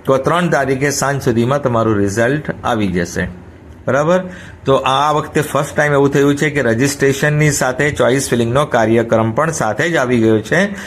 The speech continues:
તો હવે તમારે ત્રી-, ત્રીસ તારીખથી ચોઇસ ફિલિંગ કરવાની રહેશે.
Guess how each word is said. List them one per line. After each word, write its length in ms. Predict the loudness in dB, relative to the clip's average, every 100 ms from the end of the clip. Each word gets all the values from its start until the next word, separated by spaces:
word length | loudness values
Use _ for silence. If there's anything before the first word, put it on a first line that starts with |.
| -16 -10 0
તો 140 | 2
હવે 280 | 4 2 2
તમારે 400 | 0 0 2 0
ત્રી-, 400 | -2 0 2 2
ત્રીસ 400 | 0 0 0 0
તારીખથી 460 | 0 0 -2 0 0
ચોઇસ 360 | 2 2 0
ફિલિંગ 300 | 0 0 0
કરવાની 600 | 0 2 2 2 0 0 -4 -12 -6
રહેશે. 500 | -2 0 0 -2 -6